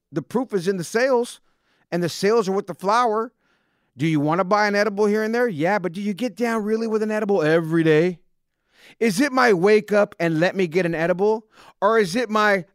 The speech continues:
I'm ready to go to bed, let me have an edible? Or is it the middle of the day, let me have an edible? My point is, not normally. The majority and the normal people, especially that I see,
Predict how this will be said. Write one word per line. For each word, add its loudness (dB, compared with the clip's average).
I'm -2
ready 2
to -2
go -4
to -4
bed, 0
let -6
me -8
have -8
an -12
edible? -16
Or 4
is 0
it -4
the 0
middle 2
of 0
the 0
day, 2
let 0
me -4
have -2
an -2
edible? -6
My -4
point -6
is, -6
not -6
normally. -12
The -10
majority -2
and -8
the -8
normal -4
people, -8
especially -8
that -4
I -4
see, -12